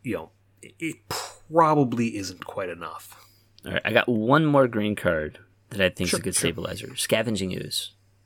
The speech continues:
Speaker 2: What do you think?
Speaker 1: Oh, uh, not really. You know, that card hasn't been seeing much play, but I feel like that's more of a proactive card.
Speaker 2: Yeah.
Speaker 1: Uh, it's not too much that you're caring about the life gain from it, I feel like.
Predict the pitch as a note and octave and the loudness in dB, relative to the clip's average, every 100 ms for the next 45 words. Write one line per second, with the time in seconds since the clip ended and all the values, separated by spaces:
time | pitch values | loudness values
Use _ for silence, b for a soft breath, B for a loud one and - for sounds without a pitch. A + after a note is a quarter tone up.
0 | _ _ - G2 F#2+ E2+ B B B B | _ _ -12 0 2 2 B B B B
1 | - - - F4 D3+ A2 G2+ - A3 A#3 | -20 -6 2 6 6 6 0 4 8 10
2 | A#3+ B3+ D#4+ A3 D3 D#3 C3+ C#3+ G3 - | 10 8 6 8 8 8 8 8 8 8
3 | D3+ C3 A#2+ A#2 - A2 G#2 - - A2+ | 4 4 0 -2 -2 -2 -4 -6 0 4
4 | G#2+ A#2+ D3 E3 G3 D3+ D3+ C3 B2 B2 | 6 6 4 8 10 10 6 6 6 6
5 | A2 G2+ - G2 G2 - G#2 - - G#2 | 6 0 0 2 2 0 -4 -4 0 2
6 | G2+ G2 - G#2 G#2 F#2+ F#2+ - _ _ | 2 0 2 4 4 2 0 -6 _ _
7 | _ _ - D3 - D3+ D#3 E3+ D#3+ - | _ _ 2 2 2 2 4 4 2 -2
8 | - - C#3 C3 C3+ B2+ - A2+ A#2 - | -6 0 2 4 4 2 -2 0 -2 0
9 | A#2 A2 G#2 G#2+ F#2+ G2+ G2+ - A#2+ A#2 | 0 0 -2 -2 -2 -2 -4 -6 -6 -6
10 | A2+ A#2+ A#2+ A#2+ A#2 B2 A#2+ A#2+ A#2+ - | -4 -4 -2 -4 -4 -4 -2 -2 -2 -6